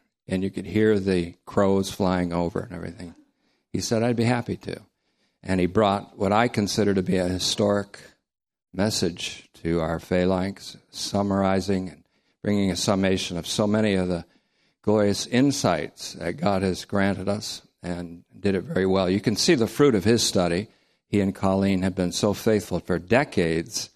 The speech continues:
leading our Sunday school, and Paul has been studying his brains out, and part of him and Pastor Affolter have been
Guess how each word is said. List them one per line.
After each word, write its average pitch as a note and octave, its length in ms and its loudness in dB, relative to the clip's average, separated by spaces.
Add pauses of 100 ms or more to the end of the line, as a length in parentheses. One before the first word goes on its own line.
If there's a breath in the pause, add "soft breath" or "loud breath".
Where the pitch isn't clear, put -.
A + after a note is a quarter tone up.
(640)
leading G2 320 2
our F#2 120 2
Sunday G#2+ 360 2
school, F#2 580 0 (260)
and E2+ 460 -2 (560)
Paul G#2 260 4
has F#2 160 0
been F2+ 380 -2 (160)
studying F#2+ 760 2 (120)
his F2 160 -6
brains G2+ 440 0
out, E2 340 -2 (540)
and F2+ 420 -2 (880)
part A2 240 2
of F#2+ 240 -2
him A2 320 0
and G2 260 0
Pastor F#2+ 560 -2
Affolter G2 480 0
have F#2 140 -4
been F2 260 -4